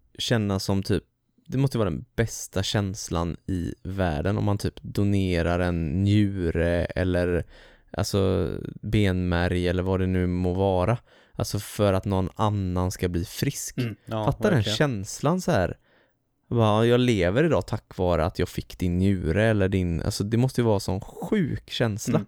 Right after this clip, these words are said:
Speaker 3: Ja.
Speaker 2: Ja, folk dör ju i det här, och det stod ju liksom det att, liksom, om,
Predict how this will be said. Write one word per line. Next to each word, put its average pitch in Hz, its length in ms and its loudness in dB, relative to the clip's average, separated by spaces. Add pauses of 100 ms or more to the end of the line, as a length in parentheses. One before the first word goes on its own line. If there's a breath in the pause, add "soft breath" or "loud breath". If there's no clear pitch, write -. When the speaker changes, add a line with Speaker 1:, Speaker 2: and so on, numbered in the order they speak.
(160)
Speaker 3:
Ja. 104 420 -4
Speaker 2:
Ja, 151 100 -2
folk - 300 -4
dör 135 240 4
ju 214 180 0
i - 20 -2
det 220 80 2
här, 120 200 2
och 123 60 -4
det 143 60 -8
stod 127 320 -4
ju 156 60 2
liksom 196 220 0
det 170 100 2
att, - 140 -6 (200)
liksom, 139 280 -6
om, 151 220 -2